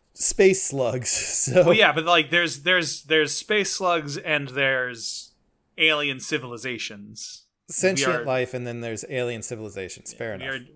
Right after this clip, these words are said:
Speaker 2: we are dealing with the alien civilization, ancient alien civilizations.
Speaker 1: Ancient aliens like you'd find on the History Channel.
Speaker 2: Exactly. So he's been looking for this. He's, he translated this, uh, medallion, which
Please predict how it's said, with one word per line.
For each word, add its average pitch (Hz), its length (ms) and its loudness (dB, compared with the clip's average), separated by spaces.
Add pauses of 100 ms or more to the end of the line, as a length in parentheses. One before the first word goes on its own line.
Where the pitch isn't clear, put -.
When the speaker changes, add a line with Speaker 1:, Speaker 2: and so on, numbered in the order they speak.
Speaker 2:
we 139 100 -10
are 135 140 -6
dealing 143 600 -10
with 123 240 -14
the 143 280 -8
alien 131 340 -6
civilization, 113 800 -16 (120)
ancient 151 400 -10
alien 123 420 -12
civilizations. 117 1080 -16 (200)
Speaker 1:
Ancient 151 280 -4
aliens 151 460 0
like 135 120 -8
you'd 120 100 -6
find 139 280 -4
on 120 100 -4
the 117 60 -10
History 123 380 -6
Channel. 98 440 -12
Speaker 2:
Exactly. 117 840 -8 (340)
So 175 460 -4 (220)
he's 220 260 -8
been 220 140 -4
looking 208 240 -6
for 180 160 -10
this. 180 280 -2
He's, 151 220 -12 (120)
he 156 220 -10
translated 180 880 -6
this, 151 480 -2
uh, 123 440 -4
medallion, 156 920 -4
which 135 500 -8